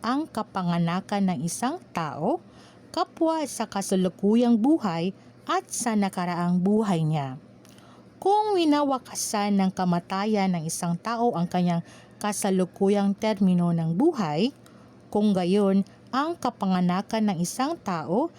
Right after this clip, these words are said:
ay ang simula ng isang bagong yugto. Kung kinakatawan ng lumang siklo ang dating buhay ng isang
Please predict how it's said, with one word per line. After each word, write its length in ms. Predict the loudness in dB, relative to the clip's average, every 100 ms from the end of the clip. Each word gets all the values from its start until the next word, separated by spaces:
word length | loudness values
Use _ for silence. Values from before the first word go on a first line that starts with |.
| -18 -6
ay 160 | -2 2
ang 160 | 2
simula 560 | 4 4 4 4 2 0
ng 160 | -2
isang 400 | -2 -4 -2 -2 -4 -8 -14 -10
bagong 560 | -4 -4 0 2 4
yugto. 560 | 2 0 -6 -6 -6 -8 -20 -20 -20 -20 -20 -20 -20 -2
Kung 320 | 0 2 0
kinakatawan 880 | 2 2 2 -2 -4 -2 0 2 0
ng 400 | -2 -6 2 4 6
lumang 400 | 4 2 -2 -4
siklo 560 | -4 -4 -2 -2 -2 0
ang 160 | 2 2
dating 480 | 2 0 2 4
buhay 440 | 4 2 0 0 0
ng 80 | 0
isang 440 | -2 -4 -4 -4